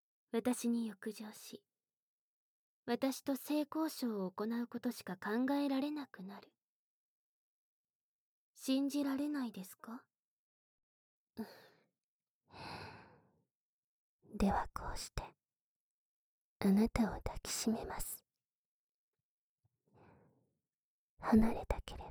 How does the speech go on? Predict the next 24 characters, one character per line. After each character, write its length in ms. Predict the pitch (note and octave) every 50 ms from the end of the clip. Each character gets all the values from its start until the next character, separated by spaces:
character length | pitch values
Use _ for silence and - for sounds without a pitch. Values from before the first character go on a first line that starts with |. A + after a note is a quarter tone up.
| -
ば、 80 | - - - - - - - - - - - _ _ _ _ _ -
離 280 | - - B3+ B3+ C4
れ 100 | C4 B3
て 120 | - - G#3
も 140 | F#3+ F3+ -
構 300 | - - A3 A3+ A#3 A#3
い 80 | A#3+
ま 120 | - - -
せ 160 | - - -
ん 40 | -
よ。 60 | - - - - - - - _ _ _ _ _ _ _ _ _ _ _ _ _ _ _ _ _ _ _ _ _ _ _ _ - - - - - - - - - _ _ _ _ _ _ _ _ _ _ _ _ _ _ _ _ _ _ _ -
不 60 | - -
思 80 | - - - - - -
議 120 | - - - -
で 60 | - -
す 220 | - - - -
ね。 100 | - - - - - - _ _ _ _ _ _ _ _ _ _ _ _ _ _ _ _ _ _ _ _ _ _ _ _ _ -
離 360 | - - - - - - -
れ 160 | - - -
ら 140 | - - -
れ 100 | - -
ま 160 | - - -
せ 160 | - - -
ん 40 | -